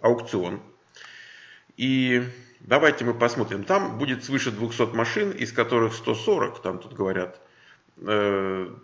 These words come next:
должны были бы продаться за миллион и дороже. Вот, например, вы видите первую модельку шестьдесят третьего года Shelby двести восемьдесят девятый Cobra.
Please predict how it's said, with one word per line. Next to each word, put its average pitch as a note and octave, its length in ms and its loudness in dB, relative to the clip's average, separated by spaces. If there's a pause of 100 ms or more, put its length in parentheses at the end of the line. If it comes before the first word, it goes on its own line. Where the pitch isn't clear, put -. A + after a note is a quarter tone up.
(300)
должны A#2+ 460 4
были C#3 220 2
бы A2+ 180 0
продаться G#2 540 0
за A#2+ 640 4
миллион B2+ 520 2
и D#3+ 180 -2
дороже. F#2 540 0
Вот, B3 280 -2
например, C#3 600 -2 (520)
вы C3 220 -2
видите A2 720 -2 (160)
первую G2 400 2
модельку A2 680 0 (560)
шестьдесят C3 500 2
третьего B2+ 380 2
года A2+ 480 2 (160)
Shelby A#2 560 2 (180)
двести A2+ 300 -2
восемьдесят G2+ 380 -6
девятый F#2 400 0
Cobra. A#2 520 2